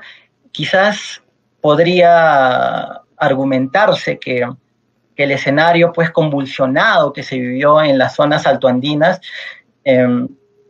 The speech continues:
complicó el trabajo de campo, ¿no? La etnografía y la oralidad sufrieron, eh, un revés en lo normalmente acostumbrado a la investigación, ¿no?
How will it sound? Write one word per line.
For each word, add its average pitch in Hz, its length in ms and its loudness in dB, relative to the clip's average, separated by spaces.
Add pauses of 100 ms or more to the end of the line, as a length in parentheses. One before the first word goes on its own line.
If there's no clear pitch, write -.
(680)
complicó 147 840 0
el 131 160 -2
trabajo 160 500 2
de 143 100 0
campo, 113 400 -4
¿no? 147 160 2
La 151 120 4
etnografía 131 920 2
y 156 120 0
la 143 160 4
oralidad 139 520 2
sufrieron, 156 840 0
eh, 127 640 -8
un 180 200 -2
revés 165 680 0 (600)
en 151 160 0
lo 143 140 2
normalmente 185 840 2
acostumbrado 165 920 0
a 139 40 2
la 135 60 -2
investigación, 123 880 -6
¿no? 92 160 -4